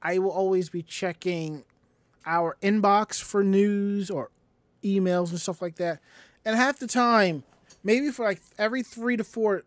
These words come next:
at normal emails, I get spam. And most of it is basically people saying,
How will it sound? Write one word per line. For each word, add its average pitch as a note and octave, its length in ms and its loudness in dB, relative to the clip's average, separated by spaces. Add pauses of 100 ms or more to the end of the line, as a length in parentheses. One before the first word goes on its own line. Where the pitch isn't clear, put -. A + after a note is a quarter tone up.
at F#3 220 -2
normal F#3 400 -2
emails, F3+ 640 0
I E3 80 -2
get F3 220 -2
spam. F3+ 600 -4 (360)
And F#3+ 120 -4
most C#4 260 2
of C#4+ 120 -6
it B3 140 -4
is G#3 260 2 (600)
basically C4 520 -2
people B3 480 -4
saying, A3 340 0